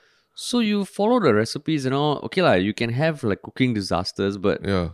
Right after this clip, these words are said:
Speaker 1: to look that different, like, hers, hers, I wouldn't even say it looks like Japanese curry. It looks like
Speaker 2: Yeah.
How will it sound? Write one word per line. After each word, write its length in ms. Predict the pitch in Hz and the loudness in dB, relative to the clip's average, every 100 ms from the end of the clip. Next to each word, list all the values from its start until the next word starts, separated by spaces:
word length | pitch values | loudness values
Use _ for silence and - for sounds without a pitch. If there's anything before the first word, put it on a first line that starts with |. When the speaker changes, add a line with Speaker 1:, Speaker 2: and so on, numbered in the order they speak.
| - | 2
Speaker 1:
to 60 | |
look 300 | 202 247 135 | 4 4 4
that 300 | 131 151 147 | 4 4 2
different, 560 | 127 - - 120 127 135 _ _ _ | -4 -2 2 4 2 -6 _ _ _
like, 160 | - 131 | 0 2
hers, 360 | 180 254 - - | 2 0 -2 -4
hers, 280 | 262 208 - _ _ - | -4 -4 -8 _ _ -4
I 60 | |
wouldn't 300 | 208 220 240 | -2 -2 -2
even 120 | 262 226 | -2 -2
say 160 | 226 | -2
it 60 | 175 | -2
looks 140 | 185 | -2
like 140 | 151 113 | -2 -2
Japanese 320 | 123 151 147 | -4 -4 -4
curry. 320 | 127 143 92 | -2 0 0
It 60 | 113 | 0
looks 260 | 202 - | -2 -2
like 240 | 135 101 85 | 0 2 0
Speaker 2:
Yeah. 140 | 85 | -4